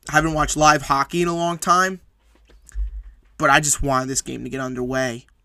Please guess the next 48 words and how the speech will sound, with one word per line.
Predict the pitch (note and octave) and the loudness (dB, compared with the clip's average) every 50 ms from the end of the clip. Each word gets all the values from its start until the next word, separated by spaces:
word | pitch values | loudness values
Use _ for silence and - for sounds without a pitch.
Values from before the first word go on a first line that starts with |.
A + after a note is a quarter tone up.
| _ _ - - _ _ - | _ _ -20 -20 _ _ -6
And | C3 C3+ B2+ B2 | -6 -4 -2 0
so, | - - D3+ D3+ C#3+ C#3+ C#3 | 2 2 4 4 2 2 0
you | C3 D3+ | -2 -2
know, | C#3+ C#3+ | -2 -4
we | C#3+ | 0
do | C3+ D3+ D#3+ | 2 4 4
the | D#3 D3 | 4 4
concourse, | - - E3 D#3+ D#3+ D3+ - - E3 D#3+ D#3+ D#3 D#3 - - | 4 6 8 8 8 6 4 0 2 4 4 4 2 2 0
we | - C3+ | -4 -6
grab | B2 C#3 C3+ C3+ C3 | -4 -2 -2 -2 -2
a | C3 | -4
beer, | B2 - - F3+ F#3+ F#3 F3+ E3+ | -8 -4 2 6 8 8 8 8
we | D#3 D3+ | 6 4
go | C#3+ D3+ D3 | 0 0 -2
off | D3 C#3+ - | -2 -4 -6
to | - C#3+ | -8 -10
the | C#3+ | -8
seats, | - - - E3+ E3+ D#3+ - B2+ | -8 -8 -6 -6 -6 -6 -8 -8
and | B2+ C#3 | -8 -8
right | D3 - | -8 -10
before | D3+ - - D#3 | -10 -10 -8 -8
the | D3+ C#3+ | -6 -6
game, | C3 C3+ D3 D3 C#3+ C3+ B2+ - - - - - - - - - - _ _ - | -4 -4 -2 -2 -2 -4 -6 -8 -14 -20 -20 -20 -20 -20 -20 -20 -20 _ _ 2
about | - C#3 C3+ C3 | 4 4 6 4
a | |
half | - - D#3+ D#3+ D#3+ - | 4 2 4 4 4 4
hour | D#3+ E3 D#3 D#3 D3+ | 4 6 6 6 6
before | D3 C#3+ - - D#3 D3+ | 4 2 -4 -4 -4 -2
the | C#3 C#3 | -2 -2
game, | C3 C#3 C#3 C#3+ C#3 C3+ B2 B2 A#2+ _ _ _ _ _ _ _ _ _ _ _ _ _ _ _ _ _ _ _ _ _ _ - _ _ - - - - - _ | -2 -2 -2 -2 -2 -2 -4 -6 -10 _ _ _ _ _ _ _ _ _ _ _ _ _ _ _ _ _ _ _ _ _ _ -20 _ _ -20 -20 -20 -20 -12 _
the, | - C#3 B2+ - - | -6 -6 -6 -4 -2
uh, | D#3 D3 C3+ C3 | 0 0 2 0
the | C#3+ C3+ | 4 10
pipe | - D#3+ D#3+ D#3 - | 10 10 10 8 2
and | C#3+ C#3 | -6 -6
drum | C3+ D3+ D3+ D3 D3 | -2 0 0 0 0
bands | C3+ C#3 C3+ C3+ C3+ B2+ - | -2 -4 -4 -4 -6 -8 -10
of | C3+ B2+ | -10 -8
the | C3 C#3 C#3 | -6 -6 -6
F-, | C3 B2+ - _ | -6 -8 -10 _
F | - C#3+ B2+ - | -10 -10 -8 -8
D | C#3+ C3+ | -8 -6
N | C3 B2+ B2+ | -6 -6 -6
Y, | B2+ B2+ B2+ B2+ C3 | -4 -4 -6 -6 -8
N | C3 B2+ B2 | -8 -10 -10
Y | B2 B2 B2+ - | -10 -10 -12 -10
P | - C3+ C3 | -8 -8 -6
D, | B2+ C3 B2+ B2 B2 C#3 - | -4 -4 -6 -6 -8 -10 -12